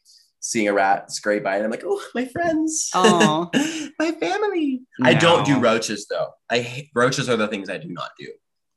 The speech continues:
Speaker 1: Mm-mm.
Speaker 2: We never had a, a mouse or a rat in the apartment, which is really
Speaker 1: We
Speaker 2: nice.
Speaker 1: did not, but, um, just know that you would have been lucky because I would have dealt with it. No problem.
Speaker 2: Aw.
Speaker 1: I
Speaker 2: You
Speaker 1: would have just grabbed it.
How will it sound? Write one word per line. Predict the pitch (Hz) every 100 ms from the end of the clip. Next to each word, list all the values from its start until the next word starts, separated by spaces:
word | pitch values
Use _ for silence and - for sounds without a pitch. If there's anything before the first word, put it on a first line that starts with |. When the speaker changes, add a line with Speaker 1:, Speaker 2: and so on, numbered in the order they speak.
| -
Speaker 1:
Mm-mm. | 92 147 147 _ _ 170 123 156 151 151
Speaker 2:
We |
never | 202 240
had | 240 185
a, | 147 107 -
a | 113
mouse | 107 98 101 107 -
or | 104
a |
rat | 101 101 98
in |
the | 101
apartment, | 90 104 87
which | 104 110
is | 104
really | 117
Speaker 1:
We | 104 208
Speaker 2:
nice. | 220
Speaker 1:
did | 214
not, | 185 185 139 - 117
but, | 147 135 131 -
um, | 127 131 117 107 - -
just | 151 151
know | 147 139
that | 135 123
you | 123
would | 117
have | 120
been | 110 107
lucky | 95 - 127
because | 117 101
I | 95
would | 90
have | 82
dealt | 80 73
with | 78 -
it. | - - _ _ _ _ -
No | 170
problem. | - 170 185 156
Speaker 2:
Aw. | 135 151 175 202 185 _ _ -
Speaker 1:
I | 123
Speaker 2:
You |
Speaker 1:
would | 131 123
have | 113
just | 113 -
grabbed | 98 92 90
it. | 85